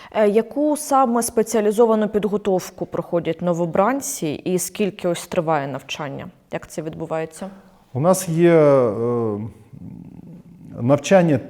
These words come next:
Speaker 2: ті, які проходять всі військовослужбовці. У нас є, е, учбовий центр сил безпілотних систем, де, е,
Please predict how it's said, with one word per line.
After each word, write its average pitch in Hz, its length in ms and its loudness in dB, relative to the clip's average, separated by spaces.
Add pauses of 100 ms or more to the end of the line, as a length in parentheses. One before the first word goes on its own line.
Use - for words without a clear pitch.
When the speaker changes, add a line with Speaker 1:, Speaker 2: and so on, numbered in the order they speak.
Speaker 2:
ті, 160 140 0
які 143 260 2
проходять 123 460 0
всі 131 200 -2
військовослужбовці. 107 1080 -6 (120)
У 120 40 -8
нас 117 320 -2
є, 117 280 0
е, 101 320 -4
учбовий 107 580 0
центр 101 560 -4 (360)
сил 147 280 0
безпілотних 131 640 0
систем, 123 520 -2 (340)
де, 123 360 2
е, 107 380 -2